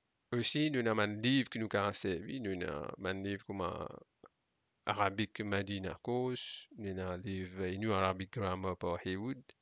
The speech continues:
nous avons encore ben, des autres livres encore arabes, nous avons guetté, nous avons un bookshop qui nous a redemandé un livre, Inch'Allah, nous avons servi, que nous avons un vocabulaire, et nous avons un exercice aussi, un devoir, et meilleur si nous faisons un, un devoir aussi, Inch'Allah, ça, c'est nous pour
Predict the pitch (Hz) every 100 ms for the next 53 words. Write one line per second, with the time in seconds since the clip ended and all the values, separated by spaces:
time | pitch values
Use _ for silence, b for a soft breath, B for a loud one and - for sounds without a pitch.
0 | - - 98 - 117 107 101 98 95 95
1 | - 107 98 92 - - 92 90 - -
2 | 98 98 98 - 101 98 - - - 113
3 | 104 - 104 - 104 - 101 101 101 101
4 | 95 95 117 123 113 - 104 101 117 117
5 | 98 98 - 101 110 180 - B B B
6 | 107 101 95 98 95 95 98 - 95 95
7 | 107 107 117 131 139 123 113 110 101 98
8 | 110 110 110 104 120 107 139 143 120 104
9 | 104 104 127 185 226 _ 107 101 104 120
10 | 117 143 131 - 110 104 113 104 101 98
11 | 98 98 98 101 98 - - - 131 117
12 | 120 - 98 120 110 117 110 104